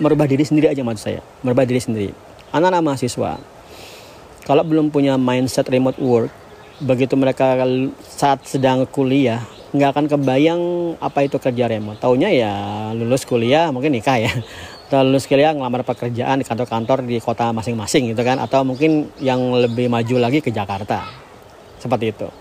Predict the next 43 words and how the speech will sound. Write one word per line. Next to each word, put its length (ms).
mau 160
berjibaku 560
di 80
Jakarta 560
biar 160
dapat 240
gajinya 320
lima 240
belas 160
juta, 400
misalnya 240
seperti 400
itu. 160
Tapi 160
kalau 160
dengan 240
mindset 320
remote 240
work 160
terbuka, 720
angka 400
dua, 160
sepuluh 240
juta, 240
lima 240
belas 160
juta 80
itu 160
kecil, 320
di, 80
jauh 240
di 80
bawah 240
U 80
M 80
R 160
Amerika 400
yang 240
tiga 240
puluh 240
tujuh 240
juta 400
rupiah. 240